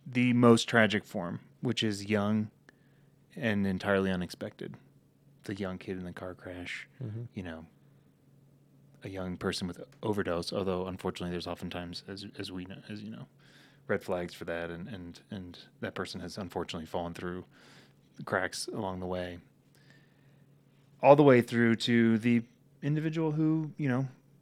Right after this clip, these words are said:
Speaker 1: was on hospice and was prepared for this and was as much as you can be prepared for death. And then there's a full kind of spectrum in the middle of that. And so we encounter death in the emergency department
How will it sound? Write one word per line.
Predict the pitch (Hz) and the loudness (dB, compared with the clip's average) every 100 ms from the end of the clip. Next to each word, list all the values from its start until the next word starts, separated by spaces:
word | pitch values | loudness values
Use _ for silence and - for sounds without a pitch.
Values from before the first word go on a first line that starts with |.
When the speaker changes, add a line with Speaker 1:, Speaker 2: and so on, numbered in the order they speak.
| _ _ _ | _ _ _
Speaker 1:
was | - 143 | 4 8
on | 156 | 8
hospice | 147 139 123 90 - - | 8 4 2 -4 -6 -4
and | 117 107 | 0 0
was | 98 | 0
prepared | 110 110 127 123 | -2 0 2 2
for | 123 | 0
this | 117 110 - - | 2 2 0 -4
and | 120 104 98 95 | -2 -2 -2 -4
was | 147 107 98 95 - _ - _ _ _ _ _ _ _ _ - - _ - | -2 -2 -2 -4 -8 _ -20 _ _ _ _ _ _ _ _ -20 -20 _ -8
as | 127 | -4
much | 110 127 143 | 2 2 4
as | 147 | 6
you | 147 | 6
can | 135 123 113 | 6 6 6
be | 101 | 4
prepared | 98 - 92 90 | -2 0 0 0
for | 98 | -6
death. | 90 95 - | -8 -10 -8
And | 127 | -2
then | 120 | 0
there's | 120 113 | 0 -2
a | 113 | -4
full | - 135 131 127 | 0 4 4 2
kind | 127 117 | 0 -4
of | 107 | -4
spectrum | - 110 - 107 104 101 - - _ _ - - - | -4 -6 -4 -6 -4 -8 -10 -20 _ _ -20 -20 -6
in | 113 | 0
the | 104 | 2
middle | 95 90 - _ _ _ _ | 2 -2 -8 _ _ _ _
of | - 110 | -8 -8
that. | 101 98 | -10 -12
And | - 113 | -8 0
so | 123 | 4
we | 143 170 | 6 6
encounter | 160 151 131 | 4 2 0
death | 117 117 110 - - - - - - - _ _ _ - | 0 0 0 -4 -20 -20 -20 -20 -20 -20 _ _ _ 0
in | 139 | 6
the | 151 | 8
emergency | 147 139 131 | 8 8 4
department | 120 117 110 107 101 - - | 0 4 4 4 -2 -4 -10